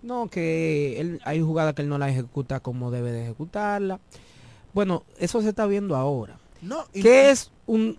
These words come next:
Speaker 1: porque el, el,
Speaker 2: no,
Speaker 1: todo el
Speaker 2: no,
Speaker 1: mundo
Speaker 2: no es que no la
Speaker 1: dirige.
Speaker 2: ejecuta que, co-, como la debe de ejecutar, sino es que,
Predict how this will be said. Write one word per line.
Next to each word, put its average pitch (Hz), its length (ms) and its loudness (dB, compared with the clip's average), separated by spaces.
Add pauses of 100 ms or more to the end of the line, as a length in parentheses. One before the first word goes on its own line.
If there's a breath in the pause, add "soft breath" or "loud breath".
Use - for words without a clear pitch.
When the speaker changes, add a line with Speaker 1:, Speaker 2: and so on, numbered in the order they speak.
Speaker 1:
porque 202 340 2
el, 170 80 0
el, 147 300 -8
Speaker 2:
no, 190 140 -2
Speaker 1:
todo 247 160 8
el 247 60 6
Speaker 2:
no, 240 60 0
Speaker 1:
mundo 240 140 2
Speaker 2:
no 233 60 8
es 220 60 6
que 190 60 6
no 196 100 4
la 190 80 4
Speaker 1:
dirige. - 140 6
Speaker 2:
ejecuta 254 260 -4
que, 220 120 -8
co-, 190 300 -10
como 196 180 -8
la 185 120 -2
debe 202 180 -2
de 196 80 -2
ejecutar, 156 440 -8
sino 156 360 -8
es 160 180 -8
que, 139 200 -14